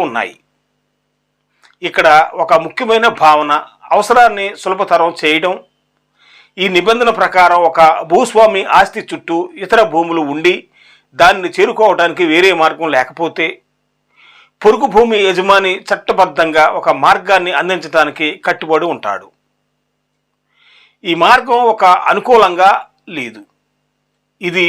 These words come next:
చట్టపరమైన హక్కు. ఉదాహరణకు, మీ పొలం మీ పొరుగువారి భూమి వెనుక ఉండి వేరే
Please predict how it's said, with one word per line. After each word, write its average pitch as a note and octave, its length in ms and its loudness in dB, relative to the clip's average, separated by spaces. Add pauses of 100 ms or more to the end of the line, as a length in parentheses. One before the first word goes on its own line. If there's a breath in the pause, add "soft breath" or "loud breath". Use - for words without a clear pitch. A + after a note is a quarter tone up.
(200)
చట్టపరమైన A3 640 0
హక్కు. C#3 400 -4 (460)
ఉదాహరణకు, D#3+ 640 0 (300)
మీ F#3+ 100 -2
పొలం G3 360 4 (200)
మీ F#3+ 100 -6
పొరుగువారి A3 600 4
భూమి F#3+ 380 -4
వెనుక E3 200 -4 (160)
ఉండి E3 220 -2 (840 soft breath)
వేరే G#3+ 220 4